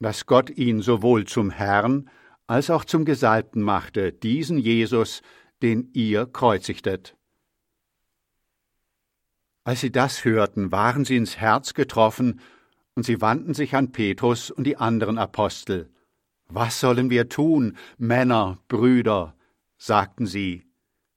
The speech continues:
Petrus sagte zu ihnen: "Tut Buße,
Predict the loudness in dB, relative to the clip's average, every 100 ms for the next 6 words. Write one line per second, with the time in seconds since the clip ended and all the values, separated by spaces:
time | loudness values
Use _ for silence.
0 | _ _ _ _ _ _ -4 -4 0 -2
1 | -2 -10 -4 0 0 -2 -4 -2 -2 -2
2 | -2 -2 -6 -12 _ _ _ _ _ _
3 | _ _ _ -6 -2 0 -2 -4 0 0
4 | 0 -2 -4